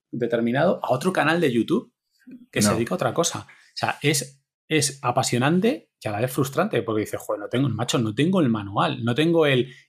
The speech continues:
Speaker 1: internet y redes sociales para dummies, sería incapaz de escribirlo". Por eso desconfío de todo ese tipo de literatura, porque la realidad es que luego es muy difícil adaptarte. Hay cuatro axiomas, cuatro realidades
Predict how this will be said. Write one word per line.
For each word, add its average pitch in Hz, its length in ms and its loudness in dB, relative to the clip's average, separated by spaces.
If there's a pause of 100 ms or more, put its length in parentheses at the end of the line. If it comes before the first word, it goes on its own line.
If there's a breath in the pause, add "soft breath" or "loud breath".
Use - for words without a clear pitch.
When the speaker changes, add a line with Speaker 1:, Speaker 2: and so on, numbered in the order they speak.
(120)
Speaker 1:
internet 127 680 2
y 123 100 -4
redes 120 220 0
sociales 120 440 -2
para 113 200 -4
dummies, 135 400 -2
sería 117 260 -2
incapaz 143 300 0
de 135 80 -4
escribirlo". 117 600 -8 (280 soft breath)
Por 120 140 -4
eso 151 140 2
desconfío 135 500 2
de 113 80 2
todo 117 140 -2
ese 120 100 -6
tipo 113 240 -2
de 107 60 -4
literatura, 104 580 -4
porque 104 240 -12
la 98 120 -8
realidad 104 320 -6
es - 80 -8
que 127 120 -4
luego 135 240 2
es 160 60 -2
muy 180 100 -2
difícil 135 580 -4 (560)
adaptarte. 127 640 -2
Hay 135 400 -4
cuatro 123 360 0
axiomas, 147 540 0
cuatro 120 280 0
realidades 143 840 -2